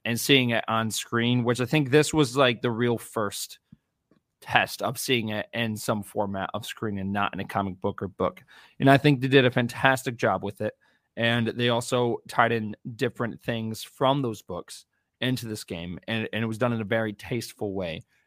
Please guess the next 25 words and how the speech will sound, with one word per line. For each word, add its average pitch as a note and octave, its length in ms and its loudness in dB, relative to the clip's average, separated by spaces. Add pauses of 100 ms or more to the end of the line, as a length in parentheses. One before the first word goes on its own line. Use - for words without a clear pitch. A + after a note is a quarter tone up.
(100)
It A2+ 40 -2
wasn't A#2 280 2
over G#2+ 200 -4
the G#2 80 -4
top. G2 440 -2
And A#2+ 160 0
I A#2 80 0
think C#3+ 400 -2 (680)
the, A#2+ 640 0 (1500)
the A#2+ 280 2
different B2+ 460 2 (840)
references C3+ 1000 0 (160)
from A#2 540 4
different A#2+ 360 0
Star A#2+ 160 4
Wars A2 160 0
projects A2 600 2
and, G#2 360 -4
and G#2+ 340 -4 (140)
cameos A2+ 480 -2
here A2 180 -2
and A2 100 -2
there, G#2+ 120 -2
again, G#2+ 320 -4
spoilers, G#2 500 -4